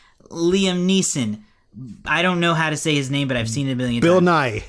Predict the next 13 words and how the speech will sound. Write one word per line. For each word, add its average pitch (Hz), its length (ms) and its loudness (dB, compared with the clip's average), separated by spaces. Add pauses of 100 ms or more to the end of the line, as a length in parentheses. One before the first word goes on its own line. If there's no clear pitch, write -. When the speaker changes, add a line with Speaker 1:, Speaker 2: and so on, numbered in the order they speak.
(1300)
Speaker 1:
Chiwetel 196 560 0
Ejiofor, 151 680 -2 (200)
Andrew 170 300 0
Lincoln, 147 380 -4
Laura 175 220 0
Linney, 131 480 -2 (920)
Martin 180 340 -2
Freeman, 120 540 -2 (500)
Billy 190 180 2
Bob 170 240 0
Thornton, 110 460 -4 (100)
Rowan 180 280 0
Atkinson, 113 580 -6